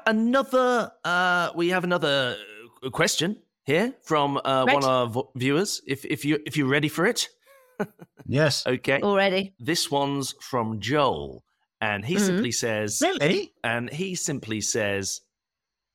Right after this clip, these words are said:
Speaker 1: "Hashtag justice for producer Martin."
Speaker 3: What?
Speaker 2: What?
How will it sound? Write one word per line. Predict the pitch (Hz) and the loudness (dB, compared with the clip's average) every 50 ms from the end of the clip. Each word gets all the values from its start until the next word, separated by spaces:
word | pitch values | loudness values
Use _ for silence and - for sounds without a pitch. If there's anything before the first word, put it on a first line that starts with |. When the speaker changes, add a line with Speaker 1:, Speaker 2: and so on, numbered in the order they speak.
| _ - - | _ -4 -2
Speaker 1:
"Hashtag | 175 185 - - - - 160 147 151 151 131 - - - - | 0 0 0 0 0 0 2 2 2 2 0 -2 -10 -12 -8
justice | - - 135 143 - - - 143 147 135 - - | -4 -2 -2 -2 -2 -2 0 0 0 0 0 -4
for | - - - 117 117 113 113 | -6 -4 -4 -2 -2 -2 -2
producer | 113 - 107 90 98 107 107 104 - - 104 | -4 -8 -10 -6 -4 -4 -4 -4 -4 -4 -6
Martin." | 98 98 101 98 95 90 - - - - - - _ _ _ _ _ _ _ _ _ _ _ _ _ _ _ _ _ _ _ _ _ _ _ _ _ _ _ _ _ _ _ _ _ | -4 -4 -4 -4 -4 -6 -8 -12 -14 -14 -16 -20 _ _ _ _ _ _ _ _ _ _ _ _ _ _ _ _ _ _ _ _ _ _ _ _ _ _ _ _ _ _ _ _ _
Speaker 3:
What? | 139 165 160 - | 0 0 0 2
Speaker 2:
What? | - 320 427 - - | 2 2 2 2 -2